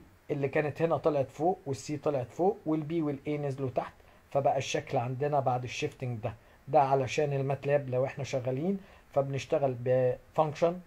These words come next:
في الماتلاب اسمها ال اف اف تي شيفت علشان تحول لي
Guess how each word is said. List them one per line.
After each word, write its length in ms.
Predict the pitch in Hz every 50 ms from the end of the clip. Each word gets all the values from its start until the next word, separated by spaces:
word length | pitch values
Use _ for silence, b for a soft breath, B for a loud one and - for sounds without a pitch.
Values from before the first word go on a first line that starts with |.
| - -
في 60 | -
الماتلاب 500 | 127 127 123 131 131 - 143 139 151 151 - -
اسمها 300 | - - 143 135 127 131
ال 60 | 135 131 - -
اف 140 | 139 - -
اف 160 | 147 135 -
تي 180 | - - 135 120
شيفت 240 | 113 - 98 90 - - - - _ _ b b b b b b -
علشان 340 | 131 131 123 - 147 143 120
تحول 380 | - - - 143 139 139 147 139
لي 200 | 131 135 131